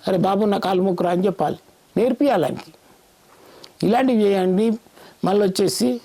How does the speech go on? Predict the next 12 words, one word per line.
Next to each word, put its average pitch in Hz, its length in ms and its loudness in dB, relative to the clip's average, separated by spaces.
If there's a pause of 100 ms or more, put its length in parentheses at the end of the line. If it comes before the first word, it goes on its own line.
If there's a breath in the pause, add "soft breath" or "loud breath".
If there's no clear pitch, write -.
(140)
ఎక్కువ 226 240 -2
ఆశకు 208 320 0
పోవద్దు, 196 560 0 (540 loud breath)
అప్పులు 277 300 0
చేయొద్దు, 202 500 2 (240)
మనసు 196 420 -2
పాడు 214 180 0
చేసుకోవద్దు, 190 640 0 (520 soft breath)
శరీరాన్ని 208 520 0
పాడు 196 220 0
చేసుకోవద్దు, 190 600 0
షుగర్, 208 400 0